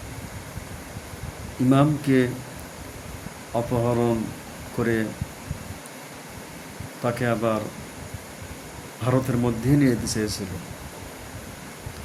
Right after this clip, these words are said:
আবার এই ইসকন এরা এক আইনজীবীকে হত্যা করেছে চট্টগ্রামে। তো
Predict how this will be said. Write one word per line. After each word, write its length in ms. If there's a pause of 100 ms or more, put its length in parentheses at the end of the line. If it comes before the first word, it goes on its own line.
(120)
আবার 180
এই 120
ইসকন 500 (2000)
এরা 320 (1400)
এক 180
আইনজীবীকে 800 (160)
হত্যা 260
করেছে 560 (1160)
চট্টগ্রামে। 560 (2500)
তো 220